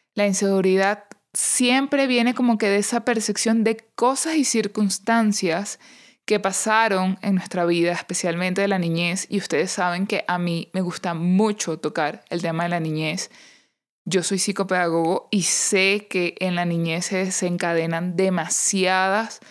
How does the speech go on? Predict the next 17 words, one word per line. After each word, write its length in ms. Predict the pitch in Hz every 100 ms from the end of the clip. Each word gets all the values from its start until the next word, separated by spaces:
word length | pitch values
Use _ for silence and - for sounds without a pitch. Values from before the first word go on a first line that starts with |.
| - _
cosas 320 | - 202 214 208
y 80 |
es 160 | 185 -
donde 240 | 208 208
se 160 | 208 214
empieza 720 | 202 180 185 208 202 208 240
a 180 | - 226
formar 680 | - 202 180 175 180 196 - _ - _ _
todas 340 | - 208 220 220
estas 240 | - 220
creencias, 800 | - 202 190 196 196 - 226 226
donde 220 | 202 196
vamos 320 | 185 185 208 226
absorbiendo 800 | 226 - 214 202 196 196 202
como 180 | 220 208
una 120 | 196
esponja 580 | 185 - 226 214 214 214